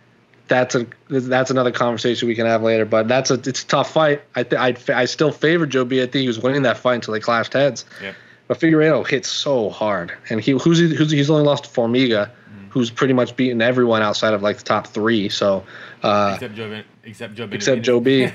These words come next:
Speaker 1: except for Joe B and Alex Perez most recently. So it's a tough fight, real
Speaker 2: Yeah.
Speaker 1: tough fight.
Speaker 2: I hope that fight gets a lot more buzz. Um, I hope
Speaker 1: So do
Speaker 2: people
Speaker 1: I.
Speaker 2: are exci-, yeah, I'm, I'm super excited about that fight.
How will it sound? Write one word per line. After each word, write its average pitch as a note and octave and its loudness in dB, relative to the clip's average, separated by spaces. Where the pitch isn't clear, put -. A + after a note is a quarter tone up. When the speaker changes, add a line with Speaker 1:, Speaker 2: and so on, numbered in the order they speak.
Speaker 1:
except B2+ 0
for B2+ -4
Joe C3 2
B C3 2
and A#2 0
Alex A#2 2
Perez B2 2
most A2+ -2
recently. A2 -4
So A#2 2
it's A2+ -2
a - -20
tough C3 0
fight, B2 0
real B2 0
Speaker 2:
Yeah. G2 -4
Speaker 1:
tough A2 -2
fight. G#2 -6
Speaker 2:
I C3+ -8
hope D3+ -8
that C#3 -8
fight B2+ -6
gets A2+ -12
a - -14
lot A2 -8
more A2 -8
buzz. G2+ -12
Um, F#2+ -12
I F#2+ -10
hope G#2 -12
Speaker 1:
So - -4
do B2+ 2
Speaker 2:
people A2+ 2
Speaker 1:
I. A2 0
Speaker 2:
are G#2 -4
exci-, - -18
yeah, F#2 -12
I'm, G2+ -14
I'm G#2 -20
super G#2+ -16
excited G2+ -14
about F2+ -18
that E2 -20
fight. F#2+ -14